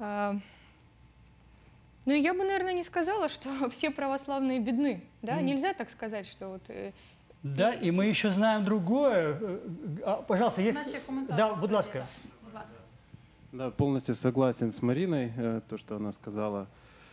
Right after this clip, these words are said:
Speaker 4: э, то, что православные далеко не всегда бедные. Я просто думаю, что как-то Осипов эту мысль высказывал, э, что западный мир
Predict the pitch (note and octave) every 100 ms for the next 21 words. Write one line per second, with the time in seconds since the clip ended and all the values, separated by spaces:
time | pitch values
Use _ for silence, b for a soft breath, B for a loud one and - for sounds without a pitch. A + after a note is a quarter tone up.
0 | B B - A#2 A2 G#2+ A2+ - G#2+ B2
1 | A#2 B2 B2+ A2 A2 A2 G#2+ G#2 A2 G#2+
2 | A#2+ A2+ A2 - A2 A2 G#2 G#2+ D#3+ C#3+
3 | C3 A#2+ A2+ G#2+ G#2 G#2 A2+ A2+ C3 C3+
4 | C#3+ - B2+ C#3 C3+ B2+ B2 A#2+ A2+ -
5 | B2 A#2 G#2+ - - - - - - C3+
6 | B2 - B2+ A#2+ B2+ A#2 A#2+ A#2 A#2+ B2
7 | B2 A2 A2 F3+ E3+ D3 A#2 G#2 - A#2+
8 | A2+ G#2+ - B2 A2+ C3+ C3 B2 B2 B2+
9 | C3+ A2+